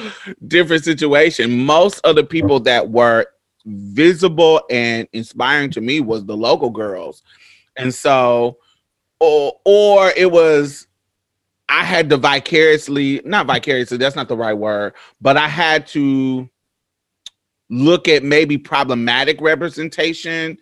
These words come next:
and still appreciate it. So do y'all remember on, um,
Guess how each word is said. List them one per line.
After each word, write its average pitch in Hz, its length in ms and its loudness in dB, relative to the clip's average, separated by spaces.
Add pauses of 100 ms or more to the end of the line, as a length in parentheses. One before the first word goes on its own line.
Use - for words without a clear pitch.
(280)
and 127 160 -6
still 147 420 -2
appreciate 117 680 -6
it. 85 180 -14 (260)
So 143 280 2
do 143 80 0
y'all 175 200 2
remember 180 560 2
on, 143 580 0
um, 117 640 -2